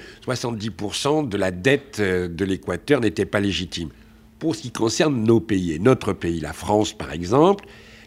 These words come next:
comment est-ce qu'on peut établir la partie légitime de la dette et la partie illégitime de la dette ? Ça nous intéresse d'autant plus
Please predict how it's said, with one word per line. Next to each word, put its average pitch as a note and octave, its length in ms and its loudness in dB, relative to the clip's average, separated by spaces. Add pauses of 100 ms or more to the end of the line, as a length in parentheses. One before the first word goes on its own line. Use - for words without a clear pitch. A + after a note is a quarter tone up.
comment C3+ 320 4
est-ce G2+ 140 0
qu'on G2 160 -6
peut F#2+ 260 -4
établir B2 760 0 (140)
la G2 100 -4
partie F#2+ 580 -4 (600)
légitime D#3+ 720 0
de D#3+ 100 -2
la D#3+ 120 2
dette E3+ 380 -4
et - 40 -10
la G#2 120 0
partie - 400 -8
illégitime A2 600 2
de F#2+ 80 2
la F2 100 2
dette ? E2 160 -2
Ça C#3+ 80 2
nous C#3 160 4
intéresse F2+ 340 -2
d'autant E3 260 0
plus A3+ 340 0